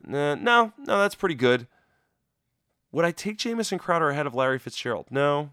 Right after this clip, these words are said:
no, no, it's fitting. No, it's fitting. It's fitting. I like it. I like it. Jamison Crowder, yeah, yeah, I like it. It's good. It's good. It's good. Tastes good.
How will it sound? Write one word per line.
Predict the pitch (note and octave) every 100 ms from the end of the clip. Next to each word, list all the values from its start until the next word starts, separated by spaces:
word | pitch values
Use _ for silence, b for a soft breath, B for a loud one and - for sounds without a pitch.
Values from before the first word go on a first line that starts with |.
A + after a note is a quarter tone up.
| _ -
no, | C3 B2+ B2+ B2+ _ _ _ _ -
no, | D3
it's | D#3 -
fitting. | D3 B2+ F#2+ F2 - _ _ _ _ _
No, | - G3
it's | -
fitting. | - C#3+ F2 _ -
It's | E3
fitting. | F#3 A#2 F#2 -
I |
like | D3 B2 -
it. | _ _ -
I |
like | C3 A#2
it. | -
Jamison | E3+ E3 D3
Crowder, | - F3 E3+ -
yeah, | A3+ C3+ _
yeah, | - C3+ -
I |
like | D3+ C3
it. | -
It's | - -
good. | D#3 _ _
It's | -
good. | D3+ - _
It's | -
good. | D#3 - -
Tastes | E3 -
good. | A#2+